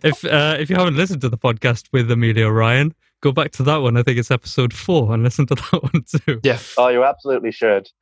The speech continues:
Speaker 1: Yeah.
Speaker 3: I think the nicest thing that Amelia said was that I had a Mancunian accent. Um,
Speaker 1: <laughs>
Speaker 3: no, because I'm, I'm filling out, uh, uh,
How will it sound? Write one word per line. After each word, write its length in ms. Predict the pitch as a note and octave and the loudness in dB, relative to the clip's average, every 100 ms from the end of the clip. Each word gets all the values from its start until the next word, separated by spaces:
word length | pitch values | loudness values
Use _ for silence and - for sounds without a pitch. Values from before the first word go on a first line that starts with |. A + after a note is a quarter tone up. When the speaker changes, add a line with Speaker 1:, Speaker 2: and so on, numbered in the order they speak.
| - | -8
Speaker 1:
Yeah. 280 | D3 C3+ A#2+ A2+ _ _ - | -4 -2 -4 -8 _ _ -2
Speaker 3:
I 100 | D3+ | -2
think 280 | D#3+ F#3+ F#3+ - | 0 -2 -2 -4
the 60 | |
nicest 460 | C#3 B2+ C3 - B2 - | 0 0 0 -4 -10 -4
thing 240 | A#2+ B2 A#2+ | -4 -2 0
that 180 | A2+ A2 | 2 2
Amelia 440 | A2 A2+ A2 G#2+ | 0 0 2 0
said 320 | - G#2 G#2 | 2 0 0
was 140 | A2 G2+ | -2 0
that 60 | G2 | 0
I 40 | G2+ | 2
had 120 | G#2+ | 0
a 40 | G2+ | 0
Mancunian 600 | G2+ G2 G#2+ G2 G2 G2 | -2 -4 -6 -4 -2 0
accent. 480 | F#2 - - F#2+ - - | -2 -4 -14 -14 -12 -6
Um, 280 | G2 F#2+ G2 F#3+ - | -2 -2 -2 -4 -4
Speaker 1:
<laughs> 1800 | - C#4 - A3+ - F#4 - G#4+ - D#3 - - - _ - - - - _ _ A3+ | -4 -6 -8 -10 -4 -4 -4 -8 -10 -16 -12 -12 -12 _ -20 -16 -10 -10 _ _ 0
Speaker 3:
no, 180 | A#3 E3+ | 0 0
because 260 | F3+ F#3 | -4 -2
I'm, 200 | F3 E3+ E3+ | -2 -2 -4
I'm 100 | E3 | -8
filling 340 | - F3 F#3 | -2 -2 0
out, 260 | D3+ C#3 A#2 - | 2 2 0 -6
uh, 40 | A2+ | -2
uh, 720 | A2+ A#2 A2+ A2+ A2+ G#2+ G#2+ | 0 2 2 0 0 0 0